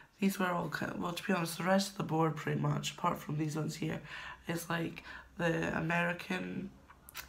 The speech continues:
like, mystery bags. Uh, so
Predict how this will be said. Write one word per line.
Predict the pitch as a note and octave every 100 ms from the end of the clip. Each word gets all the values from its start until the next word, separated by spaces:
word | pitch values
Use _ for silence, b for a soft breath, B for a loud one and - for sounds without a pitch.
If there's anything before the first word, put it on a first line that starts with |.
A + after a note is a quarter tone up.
| B B B B
like, | -
mystery | F#3 G3 - G#3
bags. | G3+ G3+ G#3 G#3+ - - B B B -
Uh, | F3 F3 F3 -
so | - - - F#3 F3+